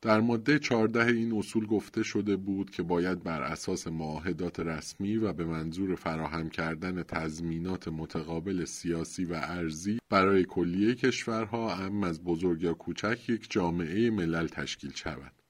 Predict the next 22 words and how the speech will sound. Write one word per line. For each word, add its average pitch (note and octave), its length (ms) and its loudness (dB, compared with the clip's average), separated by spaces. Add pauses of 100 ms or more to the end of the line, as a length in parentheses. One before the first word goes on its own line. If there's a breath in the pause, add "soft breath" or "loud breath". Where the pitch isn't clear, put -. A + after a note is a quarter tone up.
(220)
در G#2+ 200 6
نهایت A2 500 4
پس B2 200 4
از G#2+ 120 0
چند A2 320 2
دور F#2+ 160 2
مذاکره F#2 680 2
و F2+ 140 0
جلسه، F2 460 2
تشکیل G2+ 580 2
جامعهٔ F2+ 500 2
ملل A2 400 2
با G2 200 2
انعقاد F2+ 640 0
معاهدهٔ F2 680 0
ورسای F2 640 2
در G2+ 220 2
سال G#2 340 0
نوزده F2+ 440 0
نوزده A#2+ 400 2
قطعی G#2 440 0
شد - 220 -8